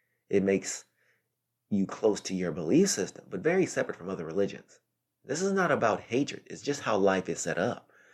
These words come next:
Yet we as a more modern society have an ability to change the world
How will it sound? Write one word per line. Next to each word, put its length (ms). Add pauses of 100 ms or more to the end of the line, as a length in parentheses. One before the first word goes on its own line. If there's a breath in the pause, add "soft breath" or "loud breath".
(540 soft breath)
Yet 200
we 220
as 100
a 60
more 160
modern 280
society 540 (240 loud breath)
have 220
an 60
ability 420
to 180
change 560
the 100
world 460